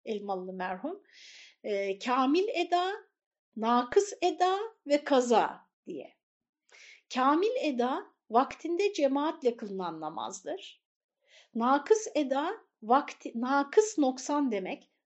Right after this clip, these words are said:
Noksan eda yani. Na-, ha, eda ediyorsunuz, namazı yerine getiriyorsunuz borcunuzu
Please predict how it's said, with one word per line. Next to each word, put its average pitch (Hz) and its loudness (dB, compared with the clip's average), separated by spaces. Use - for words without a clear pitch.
Noksan 269 -2
eda 202 -2
yani. 190 -2
Na-, 240 -4
ha, 226 -6
eda 285 6
ediyorsunuz, 269 0
namazı 247 0
yerine 277 0
getiriyorsunuz 302 -2
borcunuzu 233 0